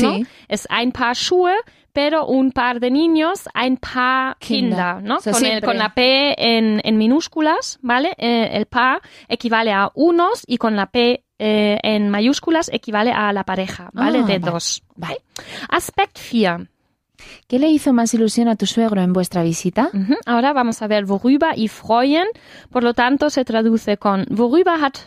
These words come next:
Speaker 1: dein Schwiegervater sich bei eurem Besuch am meisten gefreut? ¿Vale? Aquí el, em, el más, eh, lo pronunciamos en, o lo expresamos en alemán con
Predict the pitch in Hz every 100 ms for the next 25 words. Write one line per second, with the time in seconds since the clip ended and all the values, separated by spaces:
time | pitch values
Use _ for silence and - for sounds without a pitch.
0 | - 226 220 - 285 247 226 220 202 202
1 | 196 220 - 202 - 214 220 208 196 190
2 | 226 214 - 190 190 190 185 208 - -
3 | 226 202 - - 185 190 277 523 - _
4 | 208 220 285 - - - 214 - 247 -
5 | 214 214 208 202 - 202 196 196 190 190
6 | 190 190 185 202 202 214 262 - - -
7 | - - 233 226 220 208 - 208 202 -
8 | 226 233 - 214 208 202 202 196 196 -
9 | 202 - 226 240 226 208 202 220 254 -
10 | 240